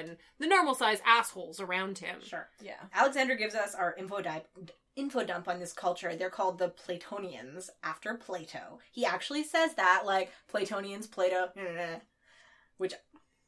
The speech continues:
Speaker 2: like, okay, sure, writers. Um, they have a philosopher king, and they escaped their sun's nova millennia ago.
Speaker 1: Okay,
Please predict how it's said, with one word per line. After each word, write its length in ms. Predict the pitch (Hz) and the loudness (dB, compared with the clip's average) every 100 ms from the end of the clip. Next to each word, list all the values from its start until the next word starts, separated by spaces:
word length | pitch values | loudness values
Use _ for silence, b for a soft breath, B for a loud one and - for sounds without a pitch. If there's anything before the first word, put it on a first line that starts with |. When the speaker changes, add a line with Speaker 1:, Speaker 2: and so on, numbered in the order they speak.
| _ | _
Speaker 2:
like, 360 | 202 185 170 - | 0 0 0 -8
okay, 260 | 214 - 151 | -10 -8 -10
sure, 220 | - 208 | -8 -10
writers. 380 | 170 135 147 165 _ b b b _ | -8 -8 -12 -16 _ b b b _
Um, 340 | 190 180 185 - | 4 4 2 -4
they 120 | 226 | -4
have 180 | 302 220 | -2 -2
a 60 | 214 | -4
philosopher 640 | - 202 165 247 208 180 | -4 -4 -2 -2 -4 -10
king, 420 | 165 - 139 156 - | -10 -10 -10 -12 -6
and 300 | 180 175 170 | -4 -4 -2
they 80 | 185 | -2
escaped 460 | 185 - 226 - - | -2 -4 -4 -6 -8
their 360 | 180 180 175 | 0 2 2
sun's 420 | - 190 185 185 | -2 -4 -4 -6
nova 480 | 180 180 185 180 - | -4 -2 2 2 0
millennia 600 | 185 220 240 285 349 302 196 | -6 -8 -6 -6 -6 -6 -8
ago. 300 | 180 165 240 - - | -10 -10 -12 -12 -2
Speaker 1:
Okay, 400 | 415 403 262 156 | 2 4 4 2